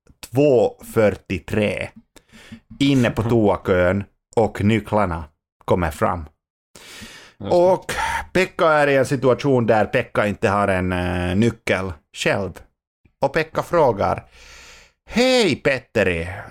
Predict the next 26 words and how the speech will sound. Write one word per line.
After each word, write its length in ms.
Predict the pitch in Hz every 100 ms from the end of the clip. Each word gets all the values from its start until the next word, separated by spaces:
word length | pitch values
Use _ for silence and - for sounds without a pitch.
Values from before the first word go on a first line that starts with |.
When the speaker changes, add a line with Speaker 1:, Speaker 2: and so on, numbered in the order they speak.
| -
Speaker 1:
eh, 420 | 131 127 131 127
skulle 360 | - 214 196
jag 220 | 165 165 165
kunna 260 | 180 151
få, 480 | - 165 143 143 143
eh, 240 | 139 135 135 - - - _ -
låna 360 | 226 214 151 180
lite 380 | 202 - 156
av 160 | 143 123
din 300 | 131 208 170
nyckel 420 | 104 - - 90
här 260 | 92 107 95
när 260 | 98 90
jag 200 | 98 104
går 300 | 98 90 -
in?" 160 | 87 85 - _ - - _
<laughs> 520 | - - - - _
Och 100 | 127
då 240 | 151 196 147
säger 300 | 151 127 110
Petteri: 680 | - 120 - 104 95 87 -
"Nej. 560 | - 82 110 87 139 - _ _ _ _ _ _ _ _ _ _ _
Du, 420 | 104 127 131 131 123 _ _ _ _ _ -
din 280 | 104 110 95 -
fucking 380 | 110 - 90 80
sosse. 600 | - 90 - - 87